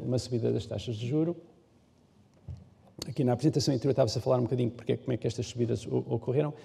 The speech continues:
É muito importante perceber que muita da inflação tem a ver com expectativas. Portanto, nos bancos centrais, eles estão constantemente a, a, a avaliar os surveys de expectativas dos agentes. Porquê? Porque se nós saímos daqui desta, desta sala a achar que a inflação vai ser dez por cento,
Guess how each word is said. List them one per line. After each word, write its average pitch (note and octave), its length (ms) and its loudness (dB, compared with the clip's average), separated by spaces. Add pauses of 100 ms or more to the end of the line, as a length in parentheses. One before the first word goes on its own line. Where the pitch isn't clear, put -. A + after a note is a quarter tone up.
(400)
É F3 60 4
muito A#3+ 240 4
importante C#3 380 0
perceber D3 400 0
que C#3+ 280 0 (220)
muita D#3 380 6
da D3 80 2
inflação C3+ 440 0
tem D3 140 0
a - 20 -2
ver C#3+ 100 0
com D#3 100 -4
expectativas. C3+ 600 -2
Portanto, A2 300 -4
nos A#2 140 0
bancos B2+ 240 -4
centrais, A2+ 520 -2 (320)
eles A#2+ 100 2
estão B2+ 140 0
constantemente C3+ 680 0
a, - 20 4 (1120)
a, A#2+ 60 -4
a - 20 -4
avaliar A#2+ 560 0
os B2 160 -4
surveys C3 320 2
de - 60 -10
expectativas B2 560 -2
dos B2+ 120 -8
agentes. C3 360 -2
Porquê? B2+ 280 -6
Porque A#2+ 240 -6
se - 120 -6
nós G3+ 200 4
saímos F3 240 2
daqui D3 200 2
desta, A#2+ 400 0
desta A2+ 400 0
sala G2+ 320 -4
a A2+ 140 -4
achar A2 260 -2
que A#2+ 100 -8
a - 20 -4
inflação A#2 320 -4
vai A2+ 120 -4
ser A2+ 140 -2
dez A#2+ 180 2
por - 140 -14
cento, G2 420 -6